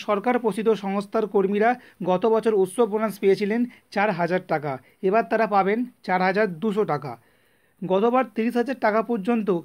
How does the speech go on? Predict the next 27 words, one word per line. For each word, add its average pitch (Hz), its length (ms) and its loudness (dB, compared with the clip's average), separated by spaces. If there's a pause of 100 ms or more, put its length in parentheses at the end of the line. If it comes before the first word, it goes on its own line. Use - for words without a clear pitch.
(220)
বেতনভোগীরা 220 600 0
পেয়েছিলেন 208 500 0
বোনাস, 165 320 -2 (680)
এবার 233 220 2
সেই 240 260 0
বেতন 190 300 2
সীমা 226 240 0
বাড়িয়ে 202 360 0 (360)
চৌত্রিশ 220 400 2
হাজার 226 260 2
দুশো 208 140 -2 (100)
পঞ্চাশ 208 300 -2
টাকা 214 240 0 (260)
করা 190 260 0
হয়েছে, 160 300 -4 (840)
অর্থাৎ 220 280 -2 (240)
চার 208 200 2
হাজার 233 260 4 (320)
দুশো 185 220 -2
পঞ্চাশ 202 360 -4
টাকা 220 200 -2
তারা 214 220 2 (160)
বেশি 196 200 -4
পাচ্ছেন। 151 420 -6 (600)
মুখ্যমন্ত্রী 254 420 0
বলেন, 180 300 0 (280)
উৎসব 208 340 -2